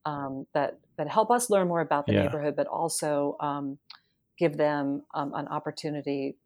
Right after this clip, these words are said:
Speaker 1: to reduce social is-, isolation has been pretty great. So that, that's one example. We've done public art. We've done,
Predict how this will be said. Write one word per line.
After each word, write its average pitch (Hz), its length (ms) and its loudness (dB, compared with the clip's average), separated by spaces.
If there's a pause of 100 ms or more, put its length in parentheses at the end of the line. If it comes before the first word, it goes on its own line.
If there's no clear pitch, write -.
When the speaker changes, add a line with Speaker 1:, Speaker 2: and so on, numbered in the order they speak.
(120)
Speaker 1:
to - 140 -10
reduce 143 300 -2
social 143 280 -6
is-, 143 180 -6 (100)
isolation 147 460 -4
has 139 80 -10
been 143 140 -10
pretty 143 220 -8
great. 143 320 -4 (360)
So - 140 4
that, 240 220 8
that's 233 220 6
one 208 140 8
example. 214 400 4
We've 156 180 4
done 156 180 4
public 151 360 -2
art. 170 340 4
We've 156 160 -4
done, 147 380 2